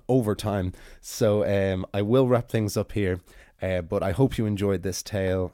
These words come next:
and as I hope you enjoy them all, and, um, I won't keep you any longer.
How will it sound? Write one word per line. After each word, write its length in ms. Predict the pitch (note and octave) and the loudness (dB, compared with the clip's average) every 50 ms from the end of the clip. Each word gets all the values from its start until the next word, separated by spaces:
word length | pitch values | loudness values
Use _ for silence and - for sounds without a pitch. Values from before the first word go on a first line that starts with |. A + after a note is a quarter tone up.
| _ - | _ -8
and 500 | F2+ F#2 F2 F2 E2+ F2 E2+ E2+ E2+ - - | -6 -4 -4 -4 -4 -4 -4 -4 -6 -8 -6
as 140 | - F2+ G2+ | -8 -6 -4
I 120 | F#2 F2 | -4 -4
hope 280 | F#2 F2+ - - F#2+ G#2 | -4 -4 -6 -8 -6 -6
you 120 | G2 F#2 | -4 -4
enjoy 300 | F2+ F2 F2+ F#2 F2+ F2+ | -4 -4 -4 -2 -4 -2
them 140 | E2+ F2 E2+ | -2 -4 -4
all, 340 | F2 F2 E2+ E2+ E2+ E2+ _ _ _ _ _ _ _ _ - | -4 -4 -4 -4 -6 -8 _ _ _ _ _ _ _ _ -10
and, 720 | F#2 F2+ F2 E2+ E2+ E2+ E2+ E2+ E2+ E2 D#2 - - - - _ - | -6 -6 -4 -4 -4 -6 -6 -6 -6 -8 -10 -12 -14 -16 -16 _ -6
um, 560 | F#2 F#2 F2+ E2+ E2+ E2+ E2 E2+ E2 E2 E2 - _ - - - _ _ _ _ _ - | -4 -2 -2 -2 -4 -6 -6 -8 -8 -10 -12 -16 _ -16 -18 -18 _ _ _ _ _ -6
I 80 | F#2 | -4
won't 340 | F2+ F#2+ A2 A2+ A2 - - | -2 -2 -2 -4 -4 -8 -14
keep 420 | - - - A#2+ A2 - - - G#2 | -16 -10 -6 -6 -6 -6 -10 -10 -8
you 240 | F#2 F2 F2 - _ - - | -6 -6 -6 -10 _ -8 -6
any 220 | G2 G2 G2 F#2 | -4 -4 -2 -4
longer. 420 | F2 F2 E2+ F2 E2+ E2+ F2+ E2+ | -4 -4 -6 -6 -6 -6 -6 -6